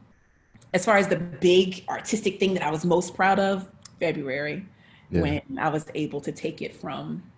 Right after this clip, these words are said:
Speaker 1: a seed of an idea to a fully staged production with an audience that stood on its feet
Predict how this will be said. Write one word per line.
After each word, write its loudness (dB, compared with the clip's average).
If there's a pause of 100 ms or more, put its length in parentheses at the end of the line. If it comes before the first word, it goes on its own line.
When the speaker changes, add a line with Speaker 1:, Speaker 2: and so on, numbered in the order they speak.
Speaker 1:
a -8
seed -6
of -6
an -6
idea -8 (460)
to 0
a 0
fully -4
staged -12
production -10 (140)
with 0 (240)
an -2
audience -4
that -4 (600)
stood 0
on 4
its -10
feet -10